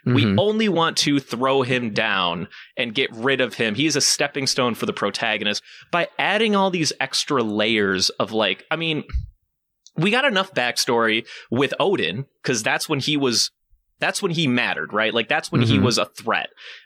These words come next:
Speaker 1: We got enough backstory of, like, how he met King and whatnot through, like, the couple of pages that we did get. I just don't see,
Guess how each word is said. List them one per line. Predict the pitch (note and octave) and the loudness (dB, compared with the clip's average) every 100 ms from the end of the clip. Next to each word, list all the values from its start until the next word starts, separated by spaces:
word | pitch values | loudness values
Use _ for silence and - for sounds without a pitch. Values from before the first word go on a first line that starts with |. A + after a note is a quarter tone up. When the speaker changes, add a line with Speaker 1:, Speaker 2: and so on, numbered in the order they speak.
| _ | _
Speaker 1:
We | B2 C3 | 0 2
got | C#3 C#3 | 2 2
enough | C3+ B2 | 0 0
backstory | A#2+ C3 - C3+ A#2+ A2+ | 0 0 0 2 2 2
of, | G2+ | 2
like, | G#2+ G2 | 0 0
how | G#2+ | -2
he | F#2+ G2+ | -2 -2
met | F#2+ - | -2 -2
King | - F3+ G3 | -2 0 2
and | F#3+ F3+ | 2 2
whatnot | F#3 F3 E3+ E3 D#3+ - - | 0 0 0 0 -2 -12 -6
through, | - C3+ | 0 2
like, | A#2+ A2+ | 2 0
the | A2 | -2
couple | D3 C3+ C#3 | -2 0 -2
of | C3 | 0
pages | C3 B2 B2 G#2 | 0 0 0 -2
that | G2 | -2
we | F2 | -6
did | E2+ A#2 E3 | -2 -2 -2
get. | E3 F3+ F3+ - - - - | -2 0 0 -4 -12 -6 -2
I | E3+ | 0
just | G3 A3+ D3 | 0 0 2
don't | D#3 D#3 - | 0 0 0
see, | - - C#3 C3 B2 A2+ | 0 0 0 2 2 2